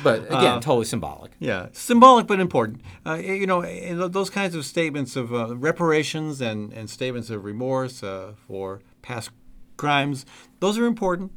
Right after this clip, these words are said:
Speaker 2: They're small steps, but they're important. You know, at, at some point, we are, you know, we're getting to the, I, I, I don't know how close we are, but we're moving to the point where we're gonna be a society that has moved beyond racism. I,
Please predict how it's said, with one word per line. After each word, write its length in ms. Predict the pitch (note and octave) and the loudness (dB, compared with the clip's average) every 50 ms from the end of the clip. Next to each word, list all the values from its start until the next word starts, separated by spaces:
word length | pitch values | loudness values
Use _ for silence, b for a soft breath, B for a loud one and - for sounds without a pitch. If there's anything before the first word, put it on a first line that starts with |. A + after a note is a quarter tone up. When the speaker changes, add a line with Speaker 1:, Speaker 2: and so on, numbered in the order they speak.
| - | -8
Speaker 2:
They're 160 | - C#3 C#3+ C#3 | -6 -4 -4 -4
small 260 | - - D#3+ D#3 D3+ | -4 -2 -2 -2 -2
steps, 260 | C#3 - D#3+ D3+ C#3 | -2 -4 -6 -6 -6
but 100 | - D3 | -8 -8
they're 120 | C#3+ D#3+ E3 | -6 -4 -4
important. 400 | D#3+ - - A#2+ A2+ A#2 C3 C3 B B B B B B B | -4 -4 -4 -4 -4 -4 -6 -10 B B B B B B B
You 220 | - - F3+ F3+ F3+ | -12 -6 -4 -2 0
know, 60 | E3+ | 0
at, 140 | E3+ F3 E3 | -2 -2 -4
at 160 | - F3 E3+ | -6 -8 -8
some 280 | - - A#3 B3 B3+ A#3 | -6 -4 -2 -2 -2 -2
point, 440 | - - A#3+ A#3+ A#3 F#3 C#3+ C3 | -2 -2 -2 0 0 0 -2 -2
we 220 | C3+ E3+ G3+ G3 F3+ | -2 -4 -4 -4 -4
are, 160 | E3+ D#3+ D#3+ | -4 -4 -6
you 180 | E3 D#3+ D#3 D#3 | -6 -6 -4 -2
know, 100 | E3 D#3+ | 0 0
we're 200 | D3+ D#3 E3+ E3+ | 0 0 -2 -4
getting 320 | D#3 D#3+ G3+ A3 A#3 A3+ | -2 -2 0 0 0 0
to 100 | - G3 | -2 -2
the, 160 | E3+ D3 C3 B2 - - | -4 -4 -6 -8 -8 -12
I, 60 | - | -14
I, 220 | - - - C#3+ C#3 - _ - | -12 -12 -12 -14 -14 -14 _ -6
I 80 | C#3 F3+ | -6 -4
don't 100 | G3 F#3+ | -2 -2
know 60 | D#3+ | 0
how 120 | D#3+ D3+ | 0 -2
close 320 | C#3+ - - C#3 B2+ - - | -2 -2 -2 -2 -2 -4 -6
we 100 | A#2 G2 | -10 -10
are, 200 | F2+ - - - - b b b b b b _ | -10 -10 -12 -12 -14 b b b b b b _
but 80 | - C#3 | 2 4
we're 120 | C#3+ C#3+ | 4 4
moving 260 | C#3+ D#3+ F#3+ G#3 A3+ G#3+ | 4 2 2 2 0 -2
to 40 | G#3 | -2
the 100 | G3+ F3 | -4 -6
point 300 | - - D3 C#3 C3 A#2+ | -4 -4 -2 -2 -2 -2
where 140 | A#2+ B2 A#2+ | -2 -2 -2
we're 100 | B2 A#2 | -2 -2
gonna 160 | B2+ B2+ A#2+ | -2 -4 -4
be 340 | A#2 A#2+ A#2+ A#2 A#2 A#2 - - - _ b b b b b b - | -4 -2 -2 -2 -2 -4 -8 -12 -20 _ b b b b b b -10
a 80 | B2+ | -10
society 480 | A#2 C3+ B2+ - C#3 B2 A#2+ A#2 A#2+ A#2+ | -8 -8 -6 -4 -2 0 0 0 0 -2
that 180 | A2 A2+ A2 G#2 | -2 -4 -4 -4
has 160 | A2+ A#2+ A2 G#2 | -4 -8 -8 -6
moved 200 | A2+ A2 A2+ A2+ | -8 -8 -8 -8
beyond 540 | A2+ G#2+ G#2 G#2+ G#2 G#2+ G#2+ G#2+ A2+ A#2 A#2+ b b b b b b b b - | -10 -8 -8 -6 -6 -6 -8 -8 -10 -10 -12 b b b b b b b b -6
racism. 440 | C3+ E3+ F#3 F3+ - F#2+ F#2 F#2+ - | -4 -4 -4 -4 -6 -10 -10 -8 -6
I, 160 | C#3 E3+ | -6 -6